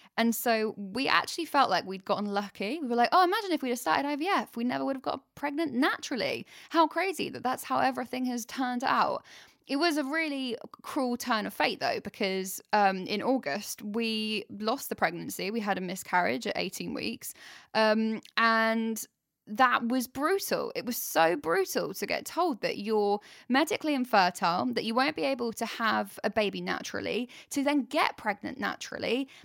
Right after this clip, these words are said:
and to carry that baby for four months plus, and then it get taken away from you. And it, like, I cannot tell you how unfair that felt.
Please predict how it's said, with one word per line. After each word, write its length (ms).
and 140
to 80
carry 340
that 180
baby 280
for 160
four 200
months 320
plus, 600
and 240
then 420
it 120
get 180
taken 240
away 160
from 180
you. 360
And 260
it, 140
like, 240
I 80
cannot 500
tell 340
you 320
how 360
unfair 600
that 220
felt. 500